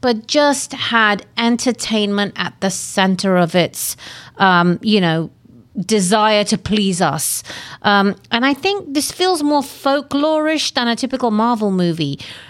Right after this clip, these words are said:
um, which y-, we haven't seen that kind of folklore magic-y type of, um, you know, super, superhero movie before. Um, and, and I just liked that it,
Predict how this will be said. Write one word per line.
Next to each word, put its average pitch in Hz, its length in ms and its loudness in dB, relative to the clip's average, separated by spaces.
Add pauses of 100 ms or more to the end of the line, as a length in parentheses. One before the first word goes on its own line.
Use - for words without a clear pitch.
(140)
um, 180 400 0
which 240 240 -2
y-, 285 180 0
we 339 120 2
haven't 359 260 -2
seen 339 220 0
that 247 160 -4
kind 254 200 0
of 226 80 0
folklore 247 600 -2
magic-y 208 760 0
type 190 400 -2
of, 170 320 2 (460)
um, 170 480 4 (960)
you 254 240 4
know, 196 280 4 (200)
super, 226 560 0
superhero 208 600 0
movie 180 280 2
before. 160 520 -2 (360)
Um, 180 560 2 (840)
and, 262 200 2
and 277 160 2
I 294 100 4
just - 460 0
liked 254 380 0
that 254 100 4
it, 240 180 0